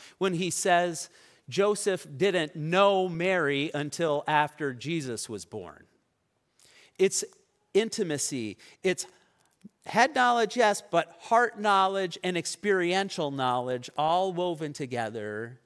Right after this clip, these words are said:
into this intimacy that we have the opportunity to know. And now this is a part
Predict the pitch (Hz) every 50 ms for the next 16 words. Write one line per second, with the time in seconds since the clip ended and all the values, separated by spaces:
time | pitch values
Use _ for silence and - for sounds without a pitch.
0 | _ _ _ _ _ _ _ _ _ - 131 131 - - 135 123 117 123 117 113
1 | 113 - - - _ - 175 180 175 - - 156 131 113 101 95 - - - 85
2 | - - _ _ _ _ _ _ _ _ _ 202 127 123 82 - 104 95 - 107
3 | 98 90 92 87 92 95 - _ _ _ 117 113 98 87 87 - - 87 - -
4 | 92 90 87 87 85 - - 98 98 98 92 87 - 151 170 170 156 151 - -
5 | - - - _ - 170 170 180 240 - 226 185 214 170 - - - - 277 269
6 | 277 262 240 208 165 156 -